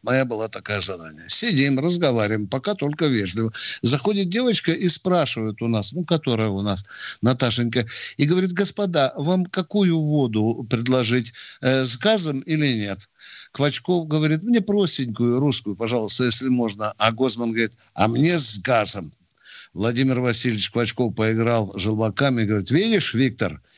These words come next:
и здесь евреи газ воруют». Обошлось без мордобоя. Продолжаем военное ревю. А с вами Тимошенко и Баранец, а мы ждем новых звонков.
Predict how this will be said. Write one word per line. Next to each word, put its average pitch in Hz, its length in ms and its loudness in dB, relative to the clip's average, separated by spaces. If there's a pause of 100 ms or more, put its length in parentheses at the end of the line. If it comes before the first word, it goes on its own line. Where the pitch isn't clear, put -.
(160)
и 156 200 2
здесь 156 540 4
евреи 127 720 -2
газ 117 680 2
воруют». 104 720 -8 (320)
Обошлось 135 640 0
без 131 240 2
мордобоя. 113 580 -4 (320)
Продолжаем 196 760 0
военное 165 640 -2
ревю. 196 640 0
А 160 240 2
с - 120 6
вами 180 320 -4
Тимошенко 160 600 -2
и - 20 2
Баранец, 156 540 0
а 160 40 -6
мы 156 120 -10
ждем 147 340 -2
новых 143 300 0
звонков. 120 640 -2